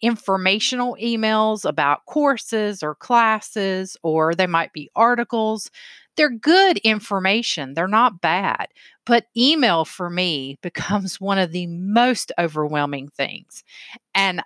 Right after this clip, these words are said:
I have been on this serious practice of just trying to keep it closed, because what I have found, if I don't close it and only open it certain times of the day, I can spend all day long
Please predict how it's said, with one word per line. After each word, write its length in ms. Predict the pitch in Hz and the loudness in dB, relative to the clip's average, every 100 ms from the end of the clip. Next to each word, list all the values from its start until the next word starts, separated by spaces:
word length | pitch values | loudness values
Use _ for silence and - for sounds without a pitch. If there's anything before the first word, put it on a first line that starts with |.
| _ _ - | _ _ 2
I 560 | 196 208 208 220 226 - | 4 4 2 0 -4 -8
have 280 | - 208 170 | -10 -10 -4
been 200 | 196 180 | -2 -2
on 180 | 170 175 | -4 -6
this 160 | 165 | -8
serious 560 | - - 175 180 180 - | -10 -8 -6 -6 -8 -10
practice 560 | - 156 147 - 151 - | -4 -2 -2 -6 -18 -14
of 160 | 160 | -14
just 260 | 156 156 - | -12 -12 -10
trying 560 | - 170 160 156 165 - - _ | -4 0 2 0 -4 -14 -20 _
to 100 | - | -8
keep 240 | 254 196 185 | -6 -4 -4
it 140 | 196 | -4
closed, 640 | - 339 262 143 143 - - | 0 2 4 2 -4 -12 -12
because 360 | - 202 185 | -4 -2 -2
what 200 | - 214 | -2 0
I 100 | 220 | 0
have 240 | 240 294 - | -2 -6 -4
found, 600 | - 349 208 165 160 165 - - - - | -2 0 0 -2 -6 -12 -20 -20 -10 -6
if 140 | 208 | 0
I 100 | 196 | 0
don't 400 | 170 202 233 - | 0 -2 -2 -4
close 480 | - 302 330 269 175 | -4 2 2 2 -2
it 200 | 156 143 175 | -4 -4 -6
and 140 | 170 180 | -4 -4
only 360 | 185 208 - | -2 -4 -4
open 300 | 180 180 185 | -4 -4 -6
it 180 | 185 185 _ | -6 -8 _
certain 360 | - 190 185 190 | -6 -4 -4 -2
times 340 | 190 175 175 | 0 0 -2
of 80 | 160 | -8
the 80 | 151 | -2
day, 380 | 151 151 208 - - _ _ | 0 2 -2 -6 -18 _ _
I 100 | 269 | -4
can 220 | 339 453 415 | -2 -4 -4
spend 480 | - - 339 311 - | -8 -4 -2 -2 2
all 200 | 285 277 | 2 2
day 300 | 262 277 269 | 0 0 0
long 580 | 214 269 294 185 196 | 2 4 4 2 -2